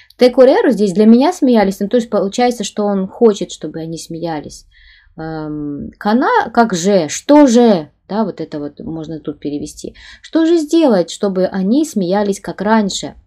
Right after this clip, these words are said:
«Мама то папа га вараттеру токи о омоидашта». Омоидашта, омоидасу, вспомнил, токи, время, да, то время,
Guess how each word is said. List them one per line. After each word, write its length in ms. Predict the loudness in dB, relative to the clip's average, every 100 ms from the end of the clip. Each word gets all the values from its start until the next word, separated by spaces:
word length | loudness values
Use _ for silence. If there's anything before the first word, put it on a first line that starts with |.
| _ _ -20 -20 _ _
«Мама 420 | -2 0 2 0
то 200 | 2 0
папа 460 | 2 2 2 0 -2
га 420 | 0 -2 -2 -4 _
вараттеру 920 | -4 0 2 0 -4 -2 0 2 0
токи 420 | 2 2 2 0
о 220 | 4 6
омоидашта». 1080 | 4 2 0 0 0 0 -2 -8 -12 -12 -12 _ _ _ _ _ -20 -20 -20 0
Омоидашта, 840 | 4 8 8 8 6 4 2 0
омоидасу, 720 | 2 4 2 4 4 2 -2
вспомнил, 1120 | -8 -12 -2 2 4 4 6 4 2 -2 -6 _
токи, 640 | 4 4 4 -4 -4 -6 _ _ _ _
время, 800 | -2 2 4 4 2 0 -4 -10
да, 260 | -4 0 0
то 200 | 0 -4
время, 720 | -2 -2 0 2 2 -2 -8